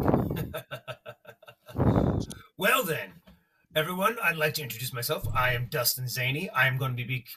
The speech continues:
playing the character of Charles Henderson. However,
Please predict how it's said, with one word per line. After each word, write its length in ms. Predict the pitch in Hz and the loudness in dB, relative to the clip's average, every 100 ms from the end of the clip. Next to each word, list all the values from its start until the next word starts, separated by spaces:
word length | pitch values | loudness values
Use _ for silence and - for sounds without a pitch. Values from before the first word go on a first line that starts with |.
| - | 2
playing 300 | 160 151 139 | 4 4 2
the 100 | 135 | -4
character 640 | - 160 151 151 156 147 147 | -2 6 6 6 2 0 2
of 240 | 147 113 - - | 2 0 -4 0
Charles 580 | - 156 147 143 143 - - - | 2 4 4 4 0 -4 -12 -4
Henderson. 640 | 151 180 196 - 220 262 | -2 0 0 0 0 -4
However, 760 | - 156 156 143 135 151 151 | 0 6 8 8 8 8 8